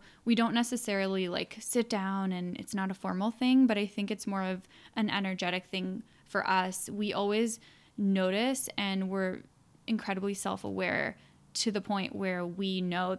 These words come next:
when something's off. And so we can, we can pinpoint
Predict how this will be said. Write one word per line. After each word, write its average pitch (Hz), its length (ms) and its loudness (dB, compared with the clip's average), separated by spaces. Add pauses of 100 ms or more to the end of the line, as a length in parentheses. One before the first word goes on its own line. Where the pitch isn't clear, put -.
(100)
when 185 200 -6
something's 190 500 -6
off. - 520 -2 (260)
And 226 160 2
so 214 120 0
we 202 160 0
can, 196 320 -2 (100)
we 220 140 0
can 208 180 2
pinpoint 185 580 -2